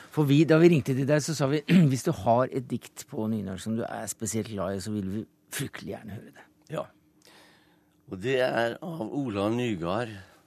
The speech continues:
Speaker 2: Sola skyt livkveikingspiler. Sola skyt livkveikingspiler, det hundratall klotar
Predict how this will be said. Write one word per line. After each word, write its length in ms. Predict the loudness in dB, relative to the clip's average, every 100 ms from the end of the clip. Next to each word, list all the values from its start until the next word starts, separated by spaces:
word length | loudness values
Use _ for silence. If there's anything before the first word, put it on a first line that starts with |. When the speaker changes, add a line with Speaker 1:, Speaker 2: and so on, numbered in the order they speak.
| _ _ _ _ -16 -16 _ _ _ _ _
Speaker 2:
Sola 720 | -8 -4 -2 -2 -4 -2 -2
skyt 580 | -2 -6 -4 -4 -6 -10
livkveikingspiler. 1700 | -8 -6 -6 -10 -16 -2 -2 -2 -4 -6 -6 -10 -12 -10 -10 -10 -14 -16 -18 _ _ _ _ _ _ _ _ _ _ _ _ _ _ _ _ _ _ _ _ _ _ _ _ _ _ _ _ _ _
Sola 560 | -6 -2 -2 2 2 2
skyt 500 | -2 0 0 0 -4
livkveikingspiler, 1700 | -4 -2 -4 -8 -4 0 0 -2 -4 -4 -6 -8 -6 -6 -4 -6 -6 -16 -20 -20 _ _ _ -6
det 120 | -4 -4
hundratall 1000 | -4 -4 -4 -4 -4 -6 -4 0 0 -2
klotar 840 | -8 -8 -8 -10 _ -8 -8 -8